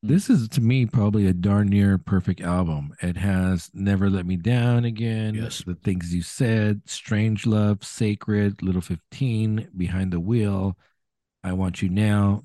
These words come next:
Speaker 1: To Have and to Hold, and Nothing, uh,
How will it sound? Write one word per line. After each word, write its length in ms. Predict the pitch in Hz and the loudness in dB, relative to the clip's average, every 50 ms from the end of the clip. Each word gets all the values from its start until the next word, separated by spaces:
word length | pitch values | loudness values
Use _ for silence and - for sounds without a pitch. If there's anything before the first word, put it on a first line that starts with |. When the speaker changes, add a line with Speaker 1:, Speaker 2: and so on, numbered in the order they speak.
| - | -8
Speaker 1:
To 80 | - 92 | -8 -6
Have 240 | 85 90 92 90 87 | -4 -2 -2 -2 -2
and 140 | 92 90 90 | -2 -4 -4
to 60 | 90 | -4
Hold, 500 | 82 90 110 110 107 104 104 104 104 - _ _ _ _ _ _ - | -4 -2 0 2 2 2 2 0 -2 -6 _ _ _ _ _ _ -10
and 320 | 90 90 87 90 92 - - | -8 -8 -6 -6 -8 -8 -6
Nothing, 920 | 104 95 104 107 104 - - 127 113 107 107 104 107 104 104 101 110 - _ _ - | -2 0 0 0 0 0 0 0 0 0 0 0 -2 -2 -2 -4 -6 -10 _ _ -8
uh, 320 | 90 90 90 90 90 90 | -6 -6 -4 -4 -4 -6